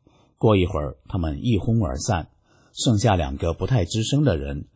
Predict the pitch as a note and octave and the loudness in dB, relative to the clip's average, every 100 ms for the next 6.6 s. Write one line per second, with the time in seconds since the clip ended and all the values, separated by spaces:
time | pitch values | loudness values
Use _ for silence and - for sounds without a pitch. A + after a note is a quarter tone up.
0 | _ - F#2+ E2 C3 C#3 - D#2 F2 E2 | _ -4 -2 4 4 4 0 -2 -2 -2
1 | F2+ D2 C2+ - E2+ D2 _ _ _ _ | -2 -4 -6 -4 -4 -4 _ _ _ _
2 | _ _ _ A#2+ A#2 A2+ D#3 A#2 D2 F2+ | _ _ _ 4 4 4 4 2 2 0
3 | C#3 D#2+ F#2 C#3+ C#3 F#2+ D2 - _ _ | 0 0 0 4 4 4 -2 -8 _ _
4 | G#2 B2+ - C#2 D2+ A2+ F#2 A#2 - B2+ | 2 2 2 -4 -4 -2 -2 -2 0 0
5 | C#3 F2 - - _ _ - A#2+ - - | 0 -6 -8 -14 _ _ 0 0 0 0
6 | B2 C3 - D3+ D#2 | 2 2 2 0 0